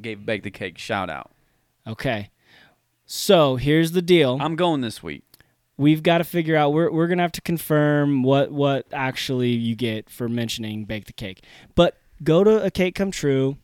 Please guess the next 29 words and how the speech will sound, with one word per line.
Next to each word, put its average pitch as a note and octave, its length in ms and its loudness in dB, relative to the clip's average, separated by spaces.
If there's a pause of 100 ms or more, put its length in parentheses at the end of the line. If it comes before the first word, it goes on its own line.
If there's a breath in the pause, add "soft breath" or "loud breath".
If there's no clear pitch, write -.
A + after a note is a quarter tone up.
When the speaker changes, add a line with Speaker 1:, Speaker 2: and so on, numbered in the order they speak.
Speaker 2:
It's - 140 -12
here D3+ 140 2
in D#3 80 2
the D3+ 100 -2
Firestone C#3+ 800 -2
area. C#3 400 2
It's C3 140 -4
up C3 220 -2
at C3+ 200 0
Highway C3+ 320 0
one C3+ 240 0
nineteen C#3 460 -2
and C3 100 -4
I C3 100 -2
twenty-five. B2+ 680 -4
It's B2 160 -10
tucked B2+ 300 -6
in C3 80 -2
there C3+ 160 -2
by C3+ 160 -4
the C#3+ 60 -4
Starbucks. B2+ 440 -6
So A#2 60 -6
you C3+ 80 0
Speaker 1:
You - 60 -4
Speaker 2:
can C#3 100 -2
grab C#3+ 240 2
a D3+ 60 -2
coffee. C#3+ 540 -2